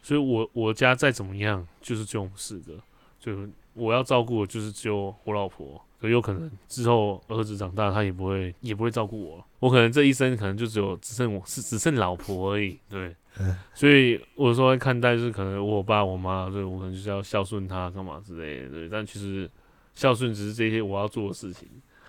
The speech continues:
Speaker 1: 对，但其实我觉得最后可能会陪着你，可能就只，只剩老婆。对，
Speaker 2: 嗯。
Speaker 1: 除非我变单亲。
Speaker 2: 所以老婆比较重要啊。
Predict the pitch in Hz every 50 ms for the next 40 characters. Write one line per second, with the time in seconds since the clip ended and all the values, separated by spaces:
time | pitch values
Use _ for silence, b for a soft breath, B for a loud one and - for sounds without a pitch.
0 | b b b b b - - 117 117 127 123 120 113 107 - - - - - 107
1 | 104 98 98 101 101 98 - - 127 110 113 110 101 - - 95 90 90 90 90
2 | 87 87 87 87 - _ _ _ _ _ _ _ _ _ _ _ _ _ _ _
3 | _ _ - - 127 104 117 107 104 104 107 101 101 92 92 92 - - 95 95
4 | 98 107 101 101 92 - - 107 101 95 - 110 104 90 69 71 - - 64 57
5 | 55 - - _ - _ _ _ _ - 85 73 101 101 95 90 104 107 107 98
6 | 95 101 104 98 92 82 78 85 - 92 73 73 104 - - - - 156 143 -
7 | - _ - 113 104 104 101 92 101 98 113 113 113 - 113 110 110 107 101 92
8 | 92